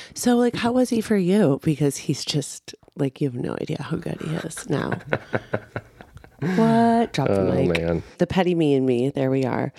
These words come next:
Speaker 1: Oh, and also, of course, I packed last minute per usual because I'm a dick like that, even though I knew we were going on this trip for God knows how long. And I forgot to pack a bathing suit. So I'm like, "Oh, shit. How do I,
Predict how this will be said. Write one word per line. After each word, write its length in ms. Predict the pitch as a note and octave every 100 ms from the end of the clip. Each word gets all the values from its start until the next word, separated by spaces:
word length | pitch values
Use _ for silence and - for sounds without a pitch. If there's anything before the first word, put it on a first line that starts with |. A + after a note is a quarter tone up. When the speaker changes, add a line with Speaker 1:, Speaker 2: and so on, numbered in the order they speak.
| - - - - - - - -
Speaker 1:
Oh, 100 | G#3
and 160 | F#3 F3+
also, 520 | G3 G#3 - C#3+ C#3+
of 140 | D#3
course, 340 | - E3+ C#3+ - -
I 120 | D3
packed 400 | - C#3+ C#3 -
last 280 | B2+ B2 B2+
minute 260 | B2 C3+
per 140 | - C#3+
usual 420 | B2 C3 B2+ B2+
because 280 | D3 C#3 B2+
I'm 120 | B2+
a 60 |
dick 320 | B2 C#3 C#3 -
like 220 | A2+ -
that, 240 | B2 B2
even 180 | D#3 D3
though 80 | D3+
I 100 | C#3
knew 220 | C3 C#3+
we 100 | C#3+
were 100 | C3+
going 280 | C3 C3+ C3+
on 100 | C3
this 180 | C#3 C3+
trip 320 | - - D3+ -
for 120 | D3+
God 320 | B2+ B2+ C3
knows 240 | C3+ C#3+ -
how 160 | B2+
long. 520 | B2+ C#3+ A#2+ B2 C#3+ - - - _ _ -
And 100 | D#3+
I 60 | C#3+
forgot 260 | D3+ E3
to 60 | -
pack 220 | D#3 -
a 40 |
bathing 320 | B2+ C3 - A2+
suit. 360 | - F2 - - - _ _ _ -
So 160 | - C#3+
I'm 160 | C3+
like, 240 | A#2+ - -
"Oh, 240 | E3+ C3
shit. 380 | - - - - -
How 200 | - A3
do 140 |
I, 80 | A#3+